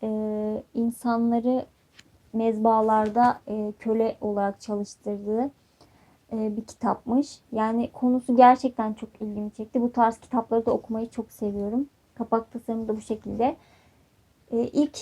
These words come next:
basımdaki kit-, e, kitabının kapağı daha farklıydı. Belki bilirsiniz. Kırmızı bir kapağı vardı. Aslında o kapağını daha çok sevmiştim ben. Ama bu da güzel. Bunu da güzel yapmışlar yani. <clears throat> Sel Yayınları'ndan çıkan bir kitap.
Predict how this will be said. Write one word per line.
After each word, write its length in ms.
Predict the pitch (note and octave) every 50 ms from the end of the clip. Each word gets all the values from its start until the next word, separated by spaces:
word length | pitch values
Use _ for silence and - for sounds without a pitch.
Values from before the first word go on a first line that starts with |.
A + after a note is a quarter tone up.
| - - _ _ -
basımdaki 680 | B3+ B3+ B3+ - - C4+ C4+ C4 B3+ C4+ C4+ - C#4
kit-, 320 | C4+ - - - _ - - -
e, 300 | - A#3 A#3 A#3 A#3+ A#3+
kitabının 440 | - - - B3+ B3 C4 C4+ C4+
kapağı 420 | C4+ - C4 B3+ C4+ C4+ C4 B3+ A#3
daha 180 | B3 B3 C4
farklıydı. 720 | B3+ C4 A#3+ A3 G#3+ - - G#3+ G#3 G3 - - - - G3+
Belki 400 | G#3+ G#3+ G#3+ G#3+ G#3+ - A3 G#3
bilirsiniz. 580 | A3+ A3 A3 A3+ A3 - - A#3 A#3 C4 C4+
Kırmızı 520 | - - - - A#3 A#3 A#3 A#3 A3+ A#3 A3+
bir 140 | A#3+ A#3 -
kapağı 500 | - A#3 A3 A3 - A#3+ A3+ A3+ A3 G#3+
vardı. 500 | G#3 G3+ G3 G3+ G3+ G#3 A3+ C4 D#4 E4 - _ - - - - _ - - - _ _ _ _ _ _ _ _ _ _ - - _ _ -
Aslında 400 | A#3+ A#3+ A#3+ - C4 C4 C4+ C4
o 100 | C4 B3
kapağını 480 | - B3 A#3+ - B3+ B3 B3 C4 B3+ A#3+
daha 180 | B3 A#3+ B3+
çok 160 | B3 B3+ A#3+ -
sevmiştim 680 | - - G#3+ G3+ F#3+ G3 G3 - - - G3 G3+ G3+
ben. 180 | G#3 A#3 C#4 - - - - - - - - - - -
Ama 260 | - A#3+ B3 C4 B3+
bu 80 | C4 B3
da 80 | B3+ B3
güzel. 420 | A3+ A3 G3+ G#3 G#3+ A3+ B3 B3+ B3 A#3+
Bunu 160 | A3+ A3+ A3
da 60 | A3+
güzel 340 | G#3 G#3 G3+ G#3+ G#3+ A3 G#3+
yapmışlar 580 | G#3+ - - _ - - - - - A3+ G#3+
yani. 580 | G#3+ G#3+ G#3+ G#3+ G#3+ G#3+ A3 A#3 C4+ C#4+ D4+ C#4+ - - _ _ _ _ -
<clears throat> 260 | - D#4 C#4+ C#4+ C4 B3
Sel 280 | - - C4+ C4 C#4
Yayınları'ndan 580 | C#4 C4+ C4 B3 A#3 A3+ A3 G#3+ G#3+ G#3+ G#3+ G#3+
çıkan 380 | G#3+ - - - A3 G#3+ G#3+ G#3
bir 40 |
kitap. 360 | G3+ - - - B3+ C4+ C#4+